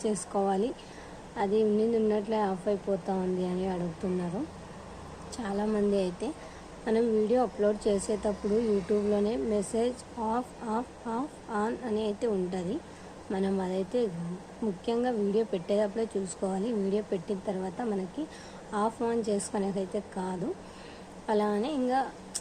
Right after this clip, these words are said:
మనం థంబ్‌నెయిల్ ఎలా ఇచ్చుకుంటాం, ఫోటో ఎడిటింగ్ ఎలా చేసుకుంటాం, వీడియో పెట్టిన తర్వాత మనం దానికి మొత్తం care of address ఎలా ఇచ్చుకుంటాం,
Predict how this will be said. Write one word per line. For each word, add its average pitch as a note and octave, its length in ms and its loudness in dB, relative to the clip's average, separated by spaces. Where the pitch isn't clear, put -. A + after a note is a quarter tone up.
మనం B3+ 300 0
థంబ్‌నెయిల్ A3 320 4
ఎలా G3 160 4
ఇచ్చుకుంటాం, F#3 680 0
ఫోటో G#3 300 4
ఎడిటింగ్ G3 400 4
ఎలా F3+ 200 0
చేసుకుంటాం, F#3 680 -2
వీడియో G3+ 200 0
పెట్టిన A3 420 -2
తర్వాత A3 440 2
మనం G#3+ 340 2
దానికి G#3 240 0
మొత్తం A#3+ 480 0
care G#3+ 240 4
of G#3+ 120 0
address G3+ 280 -2
ఎలా F#3+ 140 0
ఇచ్చుకుంటాం, F#3 720 -4